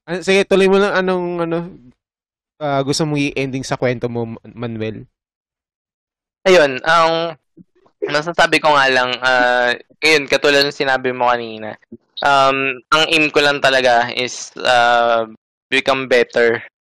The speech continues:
Speaker 2: ah, a
Speaker 1: Mm.
Speaker 2: better version of my, ah, previous self.
Speaker 1: Mm.
Speaker 2: So,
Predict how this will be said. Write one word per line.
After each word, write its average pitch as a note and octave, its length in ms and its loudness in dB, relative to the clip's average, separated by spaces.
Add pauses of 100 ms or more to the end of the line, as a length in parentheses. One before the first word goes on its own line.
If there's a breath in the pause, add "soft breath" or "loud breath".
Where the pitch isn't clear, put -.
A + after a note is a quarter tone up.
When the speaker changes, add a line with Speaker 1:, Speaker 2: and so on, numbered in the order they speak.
(320)
Speaker 2:
ah, A#2+ 300 2
a - 20 -2
Speaker 1:
Mm. A2+ 60 -6
Speaker 2:
better B2+ 260 4
version A#2 540 0
of - 80 -12
my, A#2 160 -8 (400)
ah, G#2+ 160 -4
previous A2+ 340 -6
self. A2 300 0 (400)
Speaker 1:
Mm. A#2 320 -14
Speaker 2:
So, C3+ 100 2